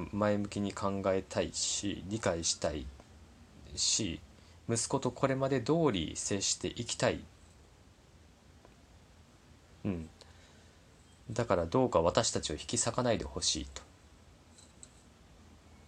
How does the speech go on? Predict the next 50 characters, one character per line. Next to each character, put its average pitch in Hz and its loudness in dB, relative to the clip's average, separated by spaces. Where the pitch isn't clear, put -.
ち - 6
ょ 190 12
っ 185 -6
と、 - 8
う 147 6
ー 180 8
ん 175 -4
と 165 8
い 147 10
う - 0
気 - 4
も 135 2
す - -2
る 143 4
ん 131 2
で 101 2
す - -4
け 98 -2
ど、 87 0
ま 156 10
あ、 - 8
取 165 6
れ 190 8
る 196 6
方 110 6
法 98 4
っ 92 2
て 92 2
い 92 0
う 95 2
の 82 2
は、 82 -4
こ - 0
れ 151 6
の 143 4
流 139 8
れ、 151 4
あ 117 4
の、 98 4
意 110 -2
見 151 4
に 101 2
沿 - 4
う 208 6
ん 170 4
だ 92 6
と 87 0
す - -2
れ 82 0
ば、 82 4